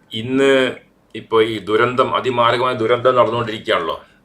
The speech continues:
ഈ വയനാട് എന്ന് പറഞ്ഞ സ്ഥലത്ത്, വയനാട് ജില്ലയിൽ. അപ്പോ ഈ ദുരന്തങ്ങളുടെ കൂടെ വരുന്ന മറ്റൊരു ദുരന്തമാണ്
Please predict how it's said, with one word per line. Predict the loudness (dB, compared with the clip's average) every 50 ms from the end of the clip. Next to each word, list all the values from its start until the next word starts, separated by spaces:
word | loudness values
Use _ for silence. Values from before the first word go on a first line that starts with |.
| _ _ _
ഈ | -14 -12 -10 -8 -8 -8 -10 -12 -16 _ _ _ _ _ _ _ _ -4
വയനാട് | -2 -2 0 2 2 2 2 2 0 -2 -4 -8 _ _ _ _ -14
എന്ന് | -10 -4 -2
പറഞ്ഞ | -2 -2 -2
സ്ഥലത്ത്, | -4 -4 -4 -4 -6 -10 -12 -12 -14 _ _ _ _ _ _ _ _ _ _
വയനാട് | -6 -2 -2 -2 -2
ജില്ലയിൽ. | -2 -4 -6 -6 -2 -2 -2 -2 -2 -8 -14 _ _ _ _ _ _ _ _ _ _ _ _ _ _ _ _ _ _ _ _ -10 -6
അപ്പോ | -4 -2 0 0 0
ഈ | -2 -4 -8
ദുരന്തങ്ങളുടെ | -6 0 4 4 4 4 2 0 -4 -4 -2 -4 0 0 -2
കൂടെ | 0 0 4 4 6 6 8
വരുന്ന | 8 8 8 6 6 4 4 2 2
മറ്റൊരു | 4 2 0 0 0 -4 -6 -6 -4
ദുരന്തമാണ് | -2 0 -2 -2 0 -2 0 2 2 2 2 0 -4 -6 -8